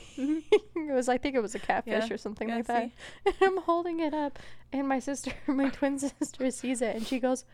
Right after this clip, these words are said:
Speaker 1: <gasps> and she starts crying, and I'm like, "No, no, it's okay." And then I look at it and see that it's blood, and then I start screaming. <laughs> And then
Speaker 2: Yeah.
Speaker 1: you see two kids bucking into the house <laughs> screaming for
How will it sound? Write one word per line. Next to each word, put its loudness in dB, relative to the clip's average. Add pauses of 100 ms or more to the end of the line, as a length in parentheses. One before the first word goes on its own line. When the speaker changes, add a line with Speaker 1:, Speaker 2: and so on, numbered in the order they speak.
(120)
Speaker 1:
<gasps> -6
and 6
she -2
starts 2
crying, 0
and 0
I'm 2
like, 0
"No, 0
no, 0
it's -4
okay." -4
And -2
then -4
I 2
look -2
at -2
it 0
and -2
see -6
that -2
it's -4
blood, -4
and 4
then 2
I 2
start -4
screaming. 2
<laughs> - (1200)
And -4 (500)
then -2
Speaker 2:
Yeah. 4
Speaker 1:
you -2
see 0
two 2
kids 0 (320)
bucking 0
into -2
the 0
house 0
<laughs> -10
screaming -2 (260)
for 2